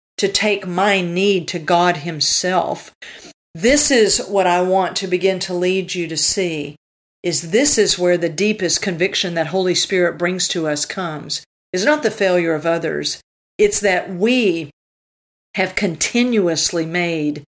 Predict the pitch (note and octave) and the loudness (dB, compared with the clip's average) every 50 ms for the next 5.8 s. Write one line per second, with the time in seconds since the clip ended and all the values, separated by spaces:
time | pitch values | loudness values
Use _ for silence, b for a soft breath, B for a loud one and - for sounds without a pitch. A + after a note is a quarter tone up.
0 | _ _ _ _ _ _ _ _ _ - - - A#3 A3 A3 G#3+ - G3 F3 E3 | _ _ _ _ _ _ _ _ _ -2 0 2 2 2 2 0 0 -2 -2 -2
1 | - - G3 F#3+ F#3 F#3+ F3 - E3 D#3 D#3+ D3 F3 E3+ E3 D#3+ D#3 D3 D3 - | -2 0 0 2 2 2 0 0 -2 -4 -2 -2 0 0 0 0 0 -2 -2 -4
2 | - - D#3+ D#3 D3+ C3+ - - F3 D#3 - D#2 - - - - - - - _ | -6 -6 -6 -4 -2 -2 -2 -2 -2 -2 -4 -6 -6 -6 -4 -4 -6 -8 -12 _
3 | _ _ _ _ _ - F#3 F#3+ - - A#3 G#3+ - - - B3 B3 B3+ C4 C#4+ | _ _ _ _ _ -4 0 0 0 0 0 0 0 0 2 4 4 6 4 4
4 | D#4 D#4 D4+ - - A3+ G3+ - - A3 A#3+ B3 B3+ A#3 F#3+ G3+ G#3 G#3+ - - | 2 0 -2 0 0 0 0 0 -2 -2 0 0 -2 0 2 2 2 2 0 -2
5 | F#3 D#3+ G3 G3 F#3+ F#3+ F3+ E3 D#3+ - - F#3 G#3+ A3 G#3+ A3 | -2 2 4 4 4 4 2 2 0 0 2 2 4 4 2 0